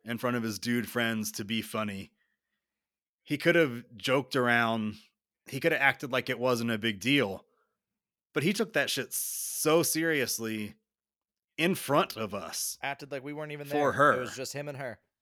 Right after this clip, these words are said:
Speaker 1: And, right. And that's probably,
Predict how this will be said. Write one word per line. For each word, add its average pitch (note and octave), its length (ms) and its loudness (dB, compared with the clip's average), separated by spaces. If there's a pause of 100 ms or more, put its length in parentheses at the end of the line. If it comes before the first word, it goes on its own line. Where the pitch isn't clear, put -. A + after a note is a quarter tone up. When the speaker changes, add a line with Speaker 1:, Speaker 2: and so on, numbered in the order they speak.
(260)
Speaker 1:
And, C#3 340 0 (500)
right. C3 420 2 (520)
And D#3+ 160 -4
that's G#3+ 400 0 (340)
probably, C#3 800 2